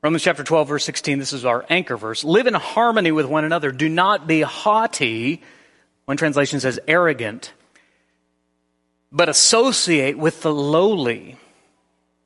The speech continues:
Never be wise in your own sight." Harmony requires humility. Harmony m-, may mean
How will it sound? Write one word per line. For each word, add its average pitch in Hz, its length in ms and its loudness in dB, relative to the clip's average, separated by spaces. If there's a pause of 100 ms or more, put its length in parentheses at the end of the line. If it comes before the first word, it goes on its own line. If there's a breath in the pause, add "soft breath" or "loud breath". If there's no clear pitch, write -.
(2250)
Never 143 260 2
be 165 140 4
wise 147 500 2
in 131 100 -4
your 127 160 -8
own 143 360 -4
sight." - 640 -4 (1300)
Harmony 196 580 2
requires 180 1200 0 (520 soft breath)
humility. 156 840 -2 (560 soft breath)
Harmony 208 640 2 (1200 loud breath)
m-, 165 400 -8
may 226 240 4
mean 196 520 2